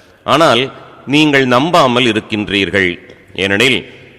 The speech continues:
நீங்கள் என் மந்தையைச் சேர்ந்தவர்கள் அல்ல. என் ஆடுகள் எனது குரலுக்கு செவிசாய்க்கின்றன.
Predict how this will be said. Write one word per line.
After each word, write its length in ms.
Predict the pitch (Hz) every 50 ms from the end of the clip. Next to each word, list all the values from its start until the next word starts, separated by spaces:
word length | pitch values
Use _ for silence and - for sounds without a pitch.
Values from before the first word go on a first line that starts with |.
| - -
நீங்கள் 680 | 117 143 160 175 180 165 160 131 113 113 123 - -
என் 260 | 95 120 127 127 120
மந்தையைச் 460 | 117 113 135 147 170 147 120 117 117 -
சேர்ந்தவர்கள் 640 | - 117 113 107 113 110 110 101 101 98 101 101
அல்ல. 460 | 98 90 87 90 92 95 92 87 82 - - - - - - - - - _ -
என் 180 | - 98 101 101
ஆடுகள் 680 | 92 95 107 113 113 110 107 120 123 135 123 - - - - - - - - - - -
எனது 280 | 110 120 123 117 117 -
குரலுக்கு 560 | - 139 156 165 147 123 104 - 95 135 127 107 104 110 92 -
செவிசாய்க்கின்றன. 960 | - - 117 113 117 110 - 113 101 101 98 - 107 95 92 95 95 90